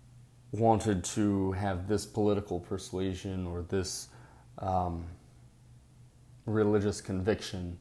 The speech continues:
I am always torn because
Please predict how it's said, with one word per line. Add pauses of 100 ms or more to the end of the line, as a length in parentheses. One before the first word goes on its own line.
(1160)
I
am (140)
always (140)
torn
because